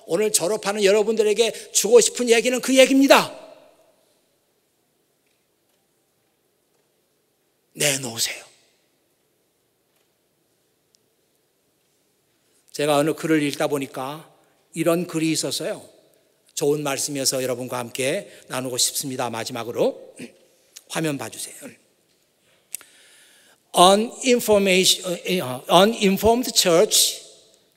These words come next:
is an interested church." informed church니까 무슨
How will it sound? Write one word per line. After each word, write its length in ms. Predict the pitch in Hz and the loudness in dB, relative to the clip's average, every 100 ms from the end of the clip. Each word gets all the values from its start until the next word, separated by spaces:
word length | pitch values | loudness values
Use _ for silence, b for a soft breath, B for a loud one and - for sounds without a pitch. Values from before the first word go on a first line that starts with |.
| _ _ _ _ _ - | _ _ _ _ _ 2
is 280 | 151 147 151 | 4 4 2
an 180 | 147 - - _ _ | 0 -4 -20 _ _
interested 920 | 185 208 - 196 185 180 - 170 202 | -6 -4 -4 0 2 2 -2 -4 -8
church." 560 | - 214 196 - - - _ _ _ _ _ _ _ _ _ _ _ _ _ _ _ _ _ _ _ _ _ _ _ _ _ _ _ _ _ _ _ _ _ _ _ _ _ _ _ _ _ _ _ 180 | -6 -6 -8 -8 -10 -10 _ _ _ _ _ _ _ _ _ _ _ _ _ _ _ _ _ _ _ _ _ _ _ _ _ _ _ _ _ _ _ _ _ _ _ _ _ _ _ _ _ _ _ -4
informed 480 | 196 185 220 233 240 | -4 -8 -10 -6 -2
church니까 840 | 196 190 180 170 - 135 180 226 _ _ _ _ | -2 -2 -4 -6 -8 -8 -10 -14 _ _ _ _
무슨 340 | 160 175 170 | -14 -12 -12